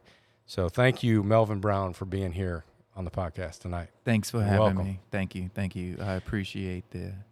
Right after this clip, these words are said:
Speaker 1: And, and welcome to you all. Uh, this is, uh, so we're, we're setting some, some records tonight, Kevin, right? So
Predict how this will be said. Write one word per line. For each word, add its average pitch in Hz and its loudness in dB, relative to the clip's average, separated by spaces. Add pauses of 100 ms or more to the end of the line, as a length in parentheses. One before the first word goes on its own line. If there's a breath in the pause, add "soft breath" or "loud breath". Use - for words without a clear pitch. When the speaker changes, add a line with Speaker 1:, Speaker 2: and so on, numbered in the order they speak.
Speaker 1:
And, 107 -4
and 120 -2
welcome 165 6
to - -6
you 101 -2
all. 101 6 (100)
Uh, 107 -2
this 123 0
is, 104 2
uh, 98 4
so 110 0
we're, 135 4
we're 135 2
setting 135 2
some, 95 -6
some 110 -2
records 120 6
tonight, 95 2
Kevin, 98 2
right? 110 4
So 98 2